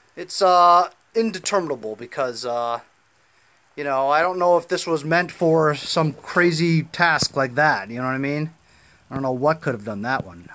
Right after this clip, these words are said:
Um, I needed to do a lot of other stuff, such as, uh, torching it, uh, making it hot, banging it, different kinds of techniques on how to get that wheel off. But,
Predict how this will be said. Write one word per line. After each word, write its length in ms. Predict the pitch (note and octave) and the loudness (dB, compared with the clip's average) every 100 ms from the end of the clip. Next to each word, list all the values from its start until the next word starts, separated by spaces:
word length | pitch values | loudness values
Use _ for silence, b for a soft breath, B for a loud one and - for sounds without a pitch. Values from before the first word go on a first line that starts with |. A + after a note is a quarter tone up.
| - | -18
Um, 500 | G#2+ G#2+ G#2+ G2+ F#2+ _ _ _ A#2 | -14 -12 -12 -14 -18 _ _ _ -12
I 160 | A#2+ - | -12 -12
needed 260 | C3+ C3 A#2+ | -12 -12 -12
to 60 | A2+ | -12
do 160 | C3+ | -8
a 20 | |
lot 220 | B2 C3 B2 | -4 -4 -2
of 100 | C3+ | -4
other 240 | C3 A#2 | -6 -8
stuff, 380 | - - C3+ - | -8 -4 -4 -6
such 240 | B2 - | -14 -14
as, 280 | A#2+ G#2+ - | -14 -14 -14
uh, 200 | A2+ G#2+ - | -12 -12 -8
torching 400 | D#3+ C#3+ D3+ C#3 | -8 -6 -6 -4
it, 260 | C#3+ C#3+ _ b b b b b b b | -6 -8 _ b b b b b b b
uh, 240 | G#2+ A2 | -12 -10
making 280 | A2 B2+ C3+ | -8 -8 -8
it 100 | B2 | -8
hot, 720 | A2+ C#3 C#3 - - - - B B - | -2 0 0 -4 -10 -10 -12 B B -10
banging 380 | C3+ C#3+ C#3+ | -8 -6 -4
it, 480 | C3+ C#3+ - - - - _ _ b b b b b _ _ | -4 -6 -10 -14 -14 -20 _ _ b b b b b _ _
different 280 | C#3+ C#3 A#2 | -14 -14 -10
kinds 340 | C#3 C#3 C#3 | -6 -6 -8
of 240 | B2+ A2+ - | -12 -14 -14
techniques 540 | C3 - C#3 C#3 - | -14 -12 -14 -12 -10
on 140 | A#2+ A2+ | -8 -6
how 120 | C3+ | -6
to 80 | A#2 | -6
get 220 | C3+ - | -14 -10
that 180 | B2 G#2+ | -12 -8
wheel 260 | C3+ C3 | -8 -8
off. 280 | G2+ G#2+ - | -8 -12 -10
But, 220 | A#2 G#2+ | -12 -12